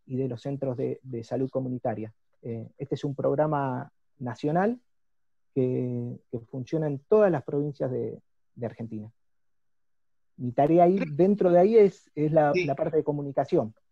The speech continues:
Speaker 1: ¿Mm?
Speaker 2: Sí.
Speaker 1: Como es la co-, más que nada me, me dedico a lo que es la comunicación interna con,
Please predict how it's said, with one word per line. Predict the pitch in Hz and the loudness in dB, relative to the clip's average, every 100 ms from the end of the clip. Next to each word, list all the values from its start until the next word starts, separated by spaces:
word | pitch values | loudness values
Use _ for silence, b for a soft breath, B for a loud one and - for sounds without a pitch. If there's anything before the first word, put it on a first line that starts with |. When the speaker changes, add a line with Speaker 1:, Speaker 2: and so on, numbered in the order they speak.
| _ _ _ _ | _ _ _ _
Speaker 1:
¿Mm? | - 156 170 | -10 -10 -10
Speaker 2:
Sí. | - 156 131 | -10 -8 -6
Speaker 1:
Como | 131 135 _ - | -8 -10 _ -10
es | 139 | -6
la | 139 | -4
co-, | 139 - _ - | -4 -8 _ -14
más | 202 175 170 | -4 -2 0
que | 156 | 2
nada | 175 185 | 4 4
me, | 165 151 - | 2 -2 -8
me | 165 151 | -8 -2
dedico | 151 147 156 139 | 0 0 0 -2
a | |
lo | 139 | -2
que | 151 | -4
es | |
la | 147 135 | -6 -6
comunicación | 131 131 127 127 - 156 | -8 -8 -8 -8 -6 -6
interna | 143 139 180 131 135 139 - _ _ _ _ | -6 4 6 6 0 -8 -12 _ _ _ _
con, | 113 113 120 | -8 -8 -10